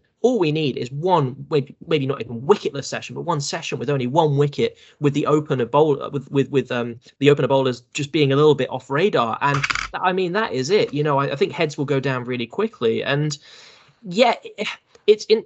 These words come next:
it's experimental in the sense that, yeah, we obviously needed a new opener. I appreciate that we're trying to maybe move around people in the order. I, I'm excited to see how Dan Lawrence does.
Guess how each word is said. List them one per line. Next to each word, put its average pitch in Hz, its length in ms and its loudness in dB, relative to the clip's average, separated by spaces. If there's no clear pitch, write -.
it's 208 180 -8
experimental 208 920 0
in 151 100 -2
the 156 80 -4
sense 147 300 -2
that, 147 160 -2
yeah, 156 220 2
we 139 220 0
obviously 143 400 -2
needed 127 300 2
a 117 40 -2
new 113 160 -4
opener. 151 600 4
I 123 80 0
appreciate 127 480 -4
that 127 80 -4
we're 123 100 -4
trying 123 200 -2
to 117 60 -2
maybe 123 280 -2
move 123 260 -2
around 120 280 -2
people 127 320 -4
in 120 80 -8
the 127 140 -8
order. 175 520 4
I, 120 140 2
I'm 131 120 2
excited 131 400 -4
to - 40 -10
see 139 100 -2
how 117 80 -2
Dan 123 240 -2
Lawrence 143 340 -2
does. 139 340 0